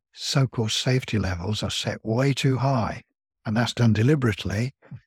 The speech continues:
to protect the telecommunications companies and the military. Because if they,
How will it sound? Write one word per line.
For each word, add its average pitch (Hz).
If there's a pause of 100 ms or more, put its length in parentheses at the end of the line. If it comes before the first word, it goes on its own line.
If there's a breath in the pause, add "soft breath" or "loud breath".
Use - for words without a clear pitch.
(100)
to 107
protect 123
the 113
telecommunications 120 (240)
companies 117 (420)
and 120
the 120
military. 123 (480)
Because 117
if 143
they, 127